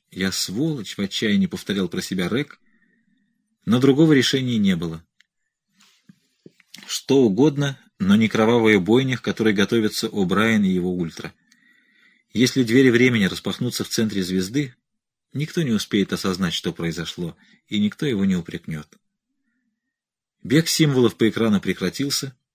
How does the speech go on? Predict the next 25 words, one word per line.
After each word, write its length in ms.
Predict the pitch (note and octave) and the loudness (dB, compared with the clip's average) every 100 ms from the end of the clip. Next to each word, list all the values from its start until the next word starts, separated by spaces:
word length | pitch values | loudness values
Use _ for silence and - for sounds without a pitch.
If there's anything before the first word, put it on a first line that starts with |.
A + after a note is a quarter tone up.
| _ _ _ _ _ _ _ _ | _ _ _ _ _ _ _ _
Кто-то 380 | - C3+ C3+ A#2+ | -2 0 0 0
подошёл 520 | A#2+ A2+ G#2+ D#3 D#3+ | 2 2 2 0 0
и 140 | C#3+ | -2
переписал 560 | B2 A#2 A2 A#2 C#3+ C3+ | 0 0 0 -2 -2 -2
цифры 420 | - C#3+ - A#2+ | -2 -4 0 0
и 20 | |
буквы 320 | G2 A#2+ - | 0 -4 -6
с 100 | A#2 | -8
экрана. 420 | A2+ A2 G#2+ G2+ G2 _ _ _ _ _ _ - | -6 -2 0 0 -4 _ _ _ _ _ _ -4
"Для 160 | F2 | 0
наших 320 | G2 G2+ G2 | 0 0 -2
братьев, 460 | F2+ G#2+ A#2 - E2 | -4 -2 -4 -6 -10
которые 320 | F2+ G2 G2 | -6 0 0
захватили 480 | F#2 - F#2+ - A#2+ | 0 -2 -4 0 0
остальные 520 | G#2 G2+ G#2+ G#2 A2+ | -2 -4 -2 0 0
центры", — 480 | G2 C#3 A#2+ F#2 E2 - | -2 -4 -6 -8 -12 -6
пояснил 380 | F2+ - E2+ | -6 -4 -8
Мату 260 | D#2+ D#2+ F2+ | -6 -8 -10
Хопа. 340 | - E2 - - _ _ _ _ _ | -12 -12 -14 -20 _ _ _ _ _
"Они 220 | - G#2 | -2 0
отрегулируют 720 | B2 A2+ A#2+ A#2+ C3+ B2+ A#2 | 0 0 0 2 2 2 2
двери 320 | G2 G2+ A#2+ A2 | 0 0 2 2
времени 380 | A2 A2+ F#2+ | 2 2 2
таким 340 | F2 F#2+ - G#2+ | 0 -4 -4 -2
образом, 480 | E3 D3+ C3 C3+ | 0 0 -2 -4